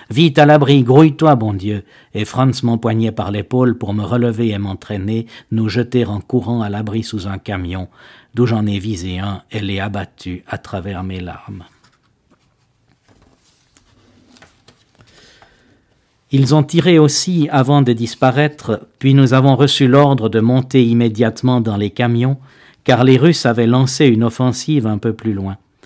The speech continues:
Il fallait arrêter leur putain de T trente-quatre, et tu manques toujours à ma jeunesse en ce juillet radieux,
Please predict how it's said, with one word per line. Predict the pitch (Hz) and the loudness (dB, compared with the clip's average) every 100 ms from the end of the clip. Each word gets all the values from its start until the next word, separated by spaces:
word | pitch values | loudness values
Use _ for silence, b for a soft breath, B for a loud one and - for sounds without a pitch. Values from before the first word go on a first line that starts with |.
| b b | b b
Il | 120 117 | -2 2
fallait | 135 135 127 | 2 2 2
arrêter | 117 123 131 139 | 2 2 4 2
leur | 113 - | 2 -2
putain | 131 127 139 131 | -4 0 2 2
de | 107 | 0
T | 92 127 123 | -2 -2 -2
trente-quatre, | 120 110 - 131 131 - 104 b b b b b b _ | -6 -6 -4 -4 -4 -8 -14 b b b b b b _
et | 131 | -2
tu | 127 127 | 2 2
manques | 127 127 | 4 0
toujours | - 131 135 120 | 0 2 4 4
à | 117 | 4
ma | 117 | 2
jeunesse | 104 113 120 127 - | 0 0 0 0 -2
en | 107 | -4
ce | - 113 | -2 -4
juillet | 101 113 113 | 0 0 2
radieux, | 110 113 101 92 104 113 | 0 -2 -4 -4 -6 -6